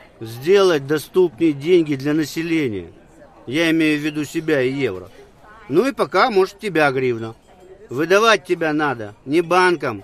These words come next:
а непосредственно людям или предприятиям, поднимая их покупательскую способность. Короче, дать стимул к работе. У вас же в экономике сейчас денег практически нет. И, соответственно, всё стоит.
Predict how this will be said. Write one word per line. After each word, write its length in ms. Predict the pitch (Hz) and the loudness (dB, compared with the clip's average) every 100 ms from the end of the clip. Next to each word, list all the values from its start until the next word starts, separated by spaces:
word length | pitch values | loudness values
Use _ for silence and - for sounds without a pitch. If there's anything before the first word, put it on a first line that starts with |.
| - | -8
а 80 | 131 | -4
непосредственно 680 | 156 160 151 180 175 170 165 | -2 -4 -2 -2 -2 -4 0
людям 460 | 180 165 120 113 | 2 2 0 -2
или 100 | 139 | -4
предприятиям, 840 | 143 160 - 165 165 135 107 98 95 - - | -4 -8 -4 -2 0 -2 -6 -14 -14 -20 -10
поднимая 440 | 143 156 170 160 151 | -6 -2 0 0 -2
их 120 | 139 | -4
покупательскую 680 | 151 156 147 143 135 - 143 | -10 -8 -4 -4 -6 -12 -12
способность. 580 | - 143 - 113 95 87 - - - - | -10 -10 -8 -10 -10 -16 -20 -20 -20 -4
Короче, 560 | 156 180 175 135 - - - - | 2 4 4 2 -6 -16 -20 -14
дать 320 | 127 156 165 | 0 2 2
стимул 380 | - 175 170 151 | -2 -2 0 0
к 60 | 143 | -2
работе. 540 | 147 156 156 - 92 - - - - | -4 -2 -2 -4 -10 -18 -20 -20 -10
У 80 | 127 | -4
вас 260 | 147 185 160 | 2 2 2
же 160 | 170 | -2
в 100 | 170 | -2
экономике 680 | 156 170 185 185 175 143 147 | 0 2 4 6 4 -2 -8
сейчас 360 | - 175 165 | -6 -4 -4
денег 360 | 135 175 165 123 | 0 2 2 0
практически 640 | 147 131 160 143 135 - | -8 -10 -14 -14 -14 -8
нет. 280 | 147 135 90 _ _ _ _ | -4 -4 -6 _ _ _ _
И, 100 | 123 | -8
соответственно, 800 | 127 160 151 156 214 208 143 123 | -2 0 -2 0 -2 -2 -4 -8
всё 240 | - 170 | -4 -4
стоит. 460 | 160 - 160 123 | -4 -4 -2 -4